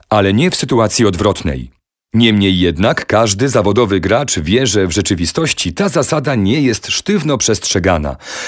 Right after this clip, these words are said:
bo należy również wziąć pod uwagę szereg innych czynników. Od setek lat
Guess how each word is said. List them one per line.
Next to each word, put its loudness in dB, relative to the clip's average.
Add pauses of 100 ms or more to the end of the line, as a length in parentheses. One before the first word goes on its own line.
(160)
bo 2
należy 2
również 0
wziąć 0
pod -2
uwagę 0
szereg -4
innych 2
czynników. -4 (460)
Od 2
setek -2
lat -2